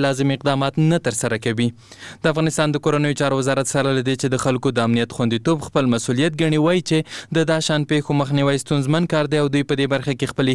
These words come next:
هیڅ ډول هڅې نه دي سپمولي. د کابل د شپږمې امنیتي حوزې اړوند دشت برچي سیمه کې د میوند د پهلوانۍ په کلب د چهارشنبې د ورځې په غبرګو انتحاري حملو کې پنځه ویشت ملکیان چې ورزشکاران، نندارچیان او دوه خبریالان پکې شامل دي وژل شوي دي.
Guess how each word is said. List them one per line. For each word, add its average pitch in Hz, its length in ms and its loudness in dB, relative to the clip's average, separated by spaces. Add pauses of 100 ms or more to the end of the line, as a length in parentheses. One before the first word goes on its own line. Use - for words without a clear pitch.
هیڅ 170 260 2
ډول 147 300 2
هڅې 135 220 -2
نه 127 160 2
دي 110 180 -2
سپمولي. 113 600 0 (460)
د 147 220 2
کابل 147 240 0
د 139 60 -4
شپږمې 143 480 0
امنیتي 135 360 0
حوزې 131 300 0
اړوند 131 260 0
دشت 131 200 -2 (100)
برچي 123 200 -2
سیمه 127 240 0
کې 123 220 -2
د 117 140 2
میوند 113 300 0
د 110 100 -4
پهلوانۍ 113 400 0 (100)
په - 20 0
کلب 160 320 0
د 147 140 0
چهارشنبې 143 500 0
د 131 140 -2
ورځې 131 200 0 (140)
په 147 60 0
غبرګو 139 540 0
انتحاري 117 400 0
حملو 135 240 4
کې 160 180 0 (400)
پنځه 160 380 2
ویشت - 140 -2
ملکیان 139 440 0
چې - 100 -2 (140)
ورزشکاران، 131 600 0 (120)
نندارچیان 113 600 2
او 151 120 2
دوه 143 240 -2
خبریالان 139 420 0
پکې - 300 -4
شامل 135 320 0
دي 131 80 2
وژل 110 400 0
شوي 107 160 0
دي. 113 180 -2